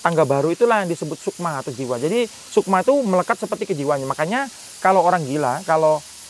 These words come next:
sukmanya keluar, itu pasti jiwanya akan terguncang. Nggak balik lagi. Makanya akan terkena gangguan jiwa orang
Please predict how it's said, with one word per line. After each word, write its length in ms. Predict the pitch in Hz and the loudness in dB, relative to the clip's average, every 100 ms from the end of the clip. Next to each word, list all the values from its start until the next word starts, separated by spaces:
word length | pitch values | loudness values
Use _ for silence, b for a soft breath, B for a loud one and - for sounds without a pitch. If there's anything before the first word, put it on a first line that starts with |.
| - | -16
sukmanya 720 | - 170 175 170 175 160 151 143 135 - - | -6 -4 0 0 2 0 0 -4 -12 -16 -2
keluar, 400 | 240 214 131 165 - - - | 4 6 4 0 -8 -8 -4
itu 80 | 170 | 0
pasti 400 | 233 208 269 247 - | 0 0 -4 -4 -10
jiwanya 800 | 143 165 196 175 151 135 180 254 | -6 0 4 4 2 -2 -6 -6
akan 240 | - 233 196 | -4 -2 -2
terguncang. 400 | 156 151 160 131 113 - - - - - - - - | -4 -4 -6 -8 -10 -18 -20 -20 -18 -18 -18 -12 0
Nggak 160 | 156 | 2
balik 200 | 147 147 | 4 2
lagi. 180 | 147 127 | 0 -2
Makanya 320 | 139 180 220 | -4 0 0
akan 120 | 214 220 | 0 -2
terkena 320 | 196 185 202 | -4 -2 -2
gangguan 320 | 180 156 147 | 0 0 -2
jiwa 240 | 123 143 131 | -2 -2 0
orang 240 | 120 131 | 0 -2